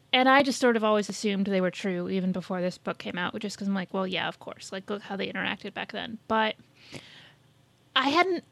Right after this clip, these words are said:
I hadn't really, I don't know if it hadn't connected or if I just didn't really realize it, that he was married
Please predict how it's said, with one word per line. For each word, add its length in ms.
I 40
hadn't 260
really, 640
I 80
don't 140
know 80
if 100
it 100
hadn't 320
connected 600
or 80
if 100
I 60
just 180
didn't 140
really 180
realize 320
it, 240
that 260
he 220
was 300
married 600